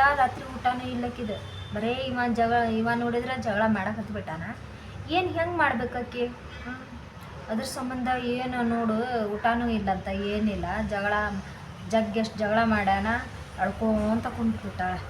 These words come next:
ನಾನು ಹೋಗಿದ್ದೆ ಒಂದ್ ಸ್ವಲ್ಪ ಸಮಾಧಾನ ಮಾಡಾಕಂತಂದು ಹೋದ್ರ, ಯವ್ವ ಅಷ್ಟ್ ಅಳಾಕುಂತ್ಲಕಿ. ಅಳೋದ್ ನೋಡೇ ನಾನು ಆಕಿದ್ ಮುಖ ಮುಖ ನೋಡ್ ನೋಡಿ ಸುಮ್ನೆ ಬಂದೆವ. "ಸುಮ್ನಿರುವ, ಹಂಗ ಇರದ" ಅಂತಂದು ಹೇಳ್ಕೊಂಡ್ ಆಕಿಗೆ ಸಮಾಧಾನ ಮಾಡಿ ಬಂದೆ.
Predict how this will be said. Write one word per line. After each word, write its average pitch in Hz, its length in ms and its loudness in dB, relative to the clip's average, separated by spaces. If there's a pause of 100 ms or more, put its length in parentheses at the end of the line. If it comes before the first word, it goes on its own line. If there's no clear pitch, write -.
(360)
ನಾನು 226 200 2
ಹೋಗಿದ್ದೆ 226 380 0
ಒಂದ್ 262 180 2
ಸ್ವಲ್ಪ 240 220 0
ಸಮಾಧಾನ 233 460 2
ಮಾಡಾಕಂತಂದು 226 840 2 (460)
ಹೋದ್ರ, 240 360 4
ಯವ್ವ 226 440 6 (680)
ಅಷ್ಟ್ - 320 0
ಅಳಾಕುಂತ್ಲಕಿ. 233 1000 4
ಅಳೋದ್ 220 560 4
ನೋಡೇ 226 420 2
ನಾನು 208 480 0
ಆಕಿದ್ 208 300 -4
ಮುಖ 220 220 2
ಮುಖ 233 300 0
ನೋಡ್ 220 360 2
ನೋಡಿ 226 300 2
ಸುಮ್ನೆ 220 560 2
ಬಂದೆವ. 202 340 2 (480)
"ಸುಮ್ನಿರುವ, 226 540 4 (720)
ಹಂಗ 226 140 4
ಇರದ" 240 440 6 (260)
ಅಂತಂದು 208 420 0
ಹೇಳ್ಕೊಂಡ್ 214 640 0
ಆಕಿಗೆ 202 320 -2
ಸಮಾಧಾನ 202 480 -4
ಮಾಡಿ 196 440 -2
ಬಂದೆ. 190 580 -4